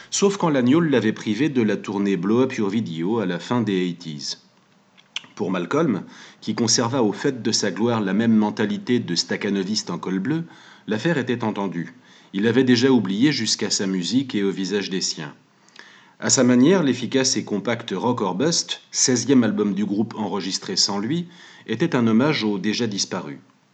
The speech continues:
Il aura donc définitivement tiré sa révérence trente-sept ans après l'éternel bad boy Bon Scott, et un mois plus tard que George,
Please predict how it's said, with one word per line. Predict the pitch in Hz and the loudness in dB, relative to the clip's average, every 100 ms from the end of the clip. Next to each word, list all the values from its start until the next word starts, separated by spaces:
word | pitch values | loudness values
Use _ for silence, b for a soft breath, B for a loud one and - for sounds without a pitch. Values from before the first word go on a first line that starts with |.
| _ _ _ _ _ B B B B | _ _ _ _ _ B B B B
Il | 123 151 | 0 2
aura | 175 | 2
donc | 202 220 | 2 2
définitivement | 175 - 143 139 131 147 185 | 2 4 4 2 2 2 0
tiré | - 131 151 | 0 0 0
sa | - | 0
révérence | 117 113 107 113 165 | 0 2 2 2 0
trente-sept | - 131 123 127 104 | 0 -2 0 0 0
ans | 143 151 | 0 2
après | 104 - 107 | 0 -2 -2
l'éternel | 104 - 104 117 110 | -2 -2 0 2 2
bad | 101 92 | 0 -2
boy | 95 95 | -2 -2
Bon | 85 87 | -2 -4
Scott, | - 147 165 - B B B - | -2 -4 -4 -10 B B B 0
et | 123 | 4
un | 135 | 6
mois | 156 190 | 4 4
plus | 139 | 0
tard | 120 160 156 | 0 -2 -2
que | 110 | -2
George, | 95 113 90 - | 0 -2 -2 -8